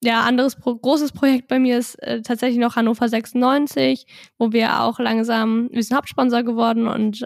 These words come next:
wir versuchen uns dort nach und nach zu etablieren und unsere Ziele zu erreichen, die wir uns gesetzt haben. Und da gibt's auch immer viel zu tun. Macht viel Spaß, mit denen zusammenzuarbeiten.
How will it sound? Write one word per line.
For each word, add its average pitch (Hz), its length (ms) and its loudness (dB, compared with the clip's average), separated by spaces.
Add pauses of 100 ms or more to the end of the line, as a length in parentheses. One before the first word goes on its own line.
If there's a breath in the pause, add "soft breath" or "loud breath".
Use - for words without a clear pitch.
(140)
wir 220 300 -8
versuchen 233 420 0
uns 220 240 -2
dort 214 240 -2
nach 226 380 0
und 214 140 -2
nach 220 360 -2 (360 loud breath)
zu - 200 -6
etablieren 247 920 2 (760)
und 233 520 2 (400)
unsere 262 320 -2
Ziele 277 340 -2
zu - 160 -6
erreichen, 233 440 -2
die 247 80 0
wir 226 140 -2
uns 233 200 -4
gesetzt 220 540 -6
haben. 233 360 0 (720 soft breath)
Und 233 120 0
da 220 100 2
gibt's 208 220 -6
auch 214 240 -4
immer 208 160 -2
viel 254 240 -2
zu 233 160 -4
tun. 240 420 0 (420)
Macht 220 280 -4
viel 233 180 -2
Spaß, 220 400 -4
mit 226 140 -2
denen 220 100 0
zusammenzuarbeiten. 220 1000 -4